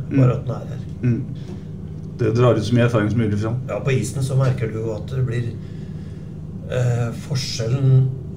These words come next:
Speaker 2: du merker forskjell på isen med og uten Jonas.
Speaker 1: Mm.
Speaker 2: På trening også.
Speaker 1: Mm.
Speaker 2: Så det skjer noe når han er der.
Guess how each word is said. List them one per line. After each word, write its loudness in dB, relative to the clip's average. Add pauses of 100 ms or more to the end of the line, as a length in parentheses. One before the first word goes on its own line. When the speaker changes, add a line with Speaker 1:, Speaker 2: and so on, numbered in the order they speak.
Speaker 2:
du 2
merker 6
forskjell -4
på -4
isen -2
med 4
og 0
uten -6
Jonas. -4
Speaker 1:
Mm. 4 (840)
Speaker 2:
På -4
trening 2
også. 0
Speaker 1:
Mm. -4 (880)
Speaker 2:
Så -2
det 0
skjer -4
noe -4
når 2
han 0
er -4
der. -4